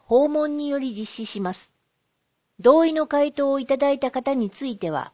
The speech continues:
名簿を作成し、地域団体等へ提供します。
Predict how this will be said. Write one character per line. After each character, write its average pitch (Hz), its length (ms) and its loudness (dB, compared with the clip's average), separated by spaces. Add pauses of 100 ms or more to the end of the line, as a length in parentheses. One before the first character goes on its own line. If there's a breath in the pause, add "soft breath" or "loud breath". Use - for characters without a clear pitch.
名 233 240 0
簿 247 160 2
を 240 80 0
作 - 260 -8
成 202 240 0
し、 190 340 -8 (520)
地 302 160 -4
域 294 180 -6
団 285 240 4
体 180 240 -2
等 254 300 2
へ 170 80 -2
提 202 260 -4
供 220 220 -4
し - 180 -10
ま 175 120 -6
す。 - 180 -20